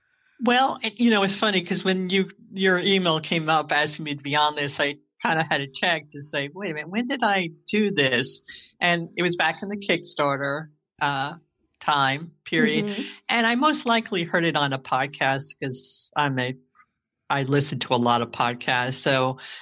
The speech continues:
Speaker 1: I'm pretty sure that's where I heard about it first.
Speaker 2: Mm-hmm.
Speaker 1: And, uh, and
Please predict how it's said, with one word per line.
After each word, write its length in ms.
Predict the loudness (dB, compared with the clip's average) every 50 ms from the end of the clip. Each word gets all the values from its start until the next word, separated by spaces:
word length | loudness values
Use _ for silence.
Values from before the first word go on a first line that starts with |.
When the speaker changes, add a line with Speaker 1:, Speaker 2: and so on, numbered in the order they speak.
| -4 -4
Speaker 1:
I'm 80 | -2
pretty 180 | 2 2 2 2
sure 200 | 2 2 2 2
that's 280 | 2 2 0 0 -2 -4
where 160 | -2 -2 -2
I 40 | -2
heard 240 | 0 0 0 0 0
about 260 | -2 -2 -2 -2 -2
it 120 | -4 -6 -10 _
first. 500 | -10 -8 -6 -6 -6 -6 -8 -10 -12 -16 _ _ _ 0
Speaker 2:
Mm-hmm. 340 | 0 0 0 -2 -2 -2
Speaker 1:
And, 260 | -2 -4 -4 -4 -4 -2
uh, 220 | -2 -2 -2 -4 -8 -12 -20 _ _ _ _ _ -2
and 600 | 0 2 2 2 2 0 -4 -8 -12 -16 -20